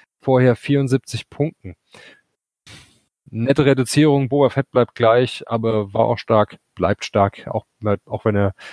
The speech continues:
keinen Punktenachlass kriegt. Lassen wir so stehen. Der G eins A, da ändert sich gar nichts, da bleibt alles, wie es ist. Und dann haben wir noch den H W K,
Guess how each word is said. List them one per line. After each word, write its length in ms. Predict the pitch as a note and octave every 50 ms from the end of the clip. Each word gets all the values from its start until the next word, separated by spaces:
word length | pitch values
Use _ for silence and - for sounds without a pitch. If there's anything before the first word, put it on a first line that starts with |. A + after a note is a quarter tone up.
| - _ _ _
keinen 460 | - - G#2+ A2 A2 A2 G#2 G2 F#2+
Punktenachlass 640 | - - G#2+ F#2+ - F#2+ F#2+ F2+ F2+ F#2 F2 - -
kriegt. 300 | - E2+ - _ _ _ _ _
Lassen 220 | - A#2+ D3+ F3+ F3
wir 60 | D#3+
so 80 | C#3+ C3+
stehen. 320 | - - E3 E3 D#3 A2+ _ - - - - - - _ _ _ _ _ _ _ _ _
Der 380 | B2 C3 C#3 C#3+ C#3+ C#3+ A#2+ - _ _ _ _ _ _ _ _ _ _
G 400 | - C3 A#2 G#2 C#3+ E3 G3 F3
eins 360 | - - - D3+ - - -
A, 260 | - C#3 D#3 D3+ D3
da 80 | B2+ C3
ändert 220 | B2+ D3 D#3 C#3+
sich 160 | - D3+ - -
gar 180 | - B2+ C#3+
nichts, 200 | D#3 E3 D3+ -
da 80 | - C#3
bleibt 280 | - B2+ C3 C3+ -
alles, 240 | - C3+ D3 C#3 -
wie 60 | -
es 80 | D3 B2+
ist. 340 | - D3 E3+ E3 - - - _ - - _ _ _ _ _ _
Und 480 | A#2+ A#2+ B2 B2 A#2+ A2+ - - - C3
dann 80 | A#2+
haben 100 | A#2+ C3+
wir 60 | C#3
noch 160 | C#3 C3+ A#2+ -
den 280 | - C3+ B2 A#2+ A#2
H 140 | A2+ A#2 A2+
W 140 | B2 A#2+ G#2
K, 340 | - G#2 A#2+ B2 C#3 D#3